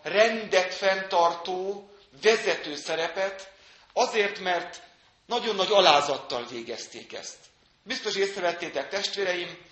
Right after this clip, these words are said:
hogy nem a tizenkettes kör jelölte ki az újabb vezetőket, hanem így fogalmaztak: "Válasszatok magatok közül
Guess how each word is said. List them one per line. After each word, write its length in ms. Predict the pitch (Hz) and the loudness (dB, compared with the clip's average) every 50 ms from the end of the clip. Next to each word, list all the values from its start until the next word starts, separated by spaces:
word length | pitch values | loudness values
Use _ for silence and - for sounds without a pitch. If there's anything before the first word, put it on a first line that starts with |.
| - - - - _ _ _ | -20 -20 -20 -20 _ _ _
hogy 100 | - 196 | -12 -6
nem 140 | 220 294 285 | -4 0 2
a 80 | 226 214 | 2 2
tizenkettes 880 | 214 220 208 208 285 269 - 190 175 170 - - 170 160 - - - | 2 0 0 0 0 2 2 -2 -4 -4 -2 -2 -2 -2 -2 -2 -4
kör 340 | - - 160 151 143 147 147 - | -6 -6 -2 0 0 0 -2 0
jelölte 580 | 165 160 160 147 143 135 135 131 - 131 123 - | 2 2 2 2 0 -2 -4 -4 -4 -6 -6 -6
ki 380 | - 151 139 127 113 - - - - - _ _ | -8 -10 -10 -12 -12 -16 -20 -20 -20 -20 _ _
az 200 | - - - 196 | -10 -10 -10 -10
újabb 400 | 202 190 185 160 151 135 131 131 | -10 -8 -4 -2 -2 -2 -2 -4
vezetőket, 920 | 139 139 143 160 - 196 175 170 170 170 - 208 208 208 - - - - _ _ _ _ _ _ _ _ _ | -6 -6 -6 -8 -8 -8 -10 -12 -8 -6 -6 -6 -6 -8 -12 -16 -20 -20 _ _ _ _ _ _ _ _ _
hanem 220 | - 170 156 156 180 | -10 -10 -8 -8 -8
így 180 | 233 254 - | -8 -10 -6
fogalmaztak: 880 | - 233 208 214 214 202 202 190 185 170 - - 190 160 160 - - - - - - _ _ _ _ _ | -6 -2 2 4 4 4 4 2 -2 -4 -4 -4 -4 -4 -4 -4 -8 -16 -20 -20 -20 _ _ _ _ _
"Válasszatok 920 | 180 208 240 240 240 233 233 220 - - - 220 214 220 214 208 - 180 | 2 4 4 6 6 4 2 0 -2 -4 -2 -2 -2 -2 -4 -6 -8 -2
magatok 640 | 190 196 208 202 196 196 185 190 196 180 - - - | 2 2 4 6 6 4 4 4 0 -4 -6 -8 -8
közül 560 | - 185 175 175 180 170 165 156 151 151 151 | -8 -6 -6 -6 -6 -8 -8 -8 -8 -10 -12